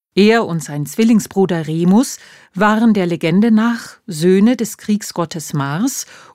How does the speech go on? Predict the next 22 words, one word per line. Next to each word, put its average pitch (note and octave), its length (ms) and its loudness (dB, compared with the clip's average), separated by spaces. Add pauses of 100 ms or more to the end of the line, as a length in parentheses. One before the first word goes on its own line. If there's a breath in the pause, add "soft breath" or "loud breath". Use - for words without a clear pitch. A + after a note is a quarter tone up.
(100)
und A#3+ 240 4
der F#3 240 -2
Rhea F#3+ 380 -2
Silvia. D3 680 -6 (520)
Sie G#3 320 2
war A3+ 140 -2
die G3+ 160 -2
Tochter F#3 380 -4
des G3 260 -8
Königs G3+ 580 0
Numitor G3 800 2
von G#3 300 -2
Alba F3 420 -2
Longa. E3+ 580 0 (1000 soft breath)
Die A#3 140 2
unglaubliche A#3+ 960 -2
Rettung F#3+ 380 -2
der E3+ 140 -4
Zwillinge G3 560 2
durch E3+ 240 -4
die C#3+ 180 -4
Wölfin G#3 560 0